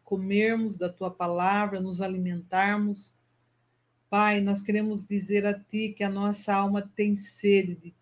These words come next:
ti. Nós queremos estar, Pai, em comunhão com o Senhor, nós queremos estar recebendo mais uma porção dobrada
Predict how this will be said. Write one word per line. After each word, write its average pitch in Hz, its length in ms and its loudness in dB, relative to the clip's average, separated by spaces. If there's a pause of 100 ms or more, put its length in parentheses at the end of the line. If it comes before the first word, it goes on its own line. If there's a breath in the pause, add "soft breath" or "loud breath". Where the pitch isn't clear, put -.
ti. 160 240 -18 (240)
Nós 185 220 -6
queremos 202 720 0
estar, 202 640 0 (460)
Pai, 196 180 2
em 202 100 4
comunhão 208 720 2
com 190 240 -4
o 190 40 -10
Senhor, 185 640 0
nós 196 240 -4
queremos 202 560 0
estar 202 440 0
recebendo 196 1160 0
mais 208 460 0
uma 220 240 0
porção 202 640 -2
dobrada 185 800 -2